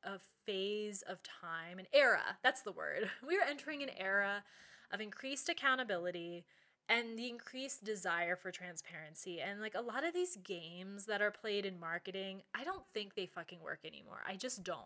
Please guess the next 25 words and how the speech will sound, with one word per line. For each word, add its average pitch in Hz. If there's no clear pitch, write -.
And 233
I 240
think 254
those 208
that, -
like, 190
rely 185
on 262
them, 320
their 240
businesses 311
will 220
die 233
out 180
or 208
be 190
forced 175
to 160
evolve. -
I'm 185
just 196
gonna 190
be 185
honest. -
<laughs> -